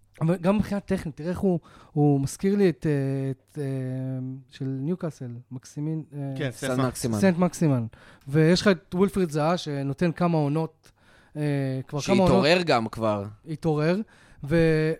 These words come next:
Speaker 1: ואם תשים לב להיו, כולם אומרים שהוא סוס גמור, ולמה מתעקשים עליו? הוא מאוד מאוד טכני. וזה בעצם השלישייה הקדמית שלו מאוד מאוד טכנית.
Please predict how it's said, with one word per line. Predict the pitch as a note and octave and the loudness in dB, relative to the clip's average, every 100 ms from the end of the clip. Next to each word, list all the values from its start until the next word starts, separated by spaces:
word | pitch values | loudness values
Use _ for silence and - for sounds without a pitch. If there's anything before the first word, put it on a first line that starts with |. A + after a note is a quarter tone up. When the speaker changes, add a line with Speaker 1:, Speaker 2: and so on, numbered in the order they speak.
| - | -6
Speaker 1:
ואם | D3 D#3 D3+ D3+ D#3 G#3+ | -4 0 0 0 0 0
תשים | A3 - B3 | 0 2 6
לב | B3 | 6
להיו, | G#3+ F#3 E3 C4 - | 6 2 2 2 2
כולם | C4+ B3+ | 4 4
אומרים | G#3 B3+ | 4 2
שהוא | A3+ | 0
סוס | F3 A#3+ F#3 | -2 -2 -4
גמור, | F3 A3 D#4+ C#4 G#3 | -2 2 4 4 4
ולמה | F3 E3+ - - F#3 A#3 | 2 2 0 -2 2 4
מתעקשים | G#3+ F#3 C4 C4+ | 2 2 4 6
עליו? | G#3 D3+ _ _ | 6 2 _ _
הוא | F#3+ | 4
מאוד | F3+ A3+ | 6 6
מאוד | B3 A#3+ | 6 4
טכני. | - C4 - E3+ B2 - _ _ _ | 6 4 4 2 0 -4 _ _ _
וזה | D3+ E3 | 0 2
בעצם | E3 A3+ C#4 | 4 4 2
השלישייה | G#3+ F3+ - B3 | 0 -4 -2 0
הקדמית | B3 G3 A3+ | 0 -4 -2
שלו | B3 | 0
מאוד | G3+ G3+ | 2 2
מאוד | G#3 | 0
טכנית. | F#3 E3 D3+ E3+ G3+ | 0 -4 -4 -6 -8